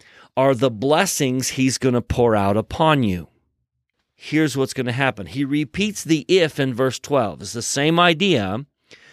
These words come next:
but remember that on this, the Lord's day, thou shalt offer thine oblations and thy sacraments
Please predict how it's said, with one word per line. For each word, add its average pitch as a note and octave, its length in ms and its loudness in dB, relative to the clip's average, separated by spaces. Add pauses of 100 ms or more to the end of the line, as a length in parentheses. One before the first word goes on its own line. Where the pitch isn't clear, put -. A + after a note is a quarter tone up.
(460)
but C3+ 140 2
remember D3+ 480 2
that D#3 160 4
on C#3+ 180 4
this, C3+ 260 2
the C3 140 0
Lord's B2 320 2
day, A2+ 220 0
thou A#2 240 0
shalt A#2 500 -2
offer F3+ 800 2
thine C3 480 2
oblations B2 760 0
and A2+ 260 0
thy A2 120 0
sacraments A2+ 760 -2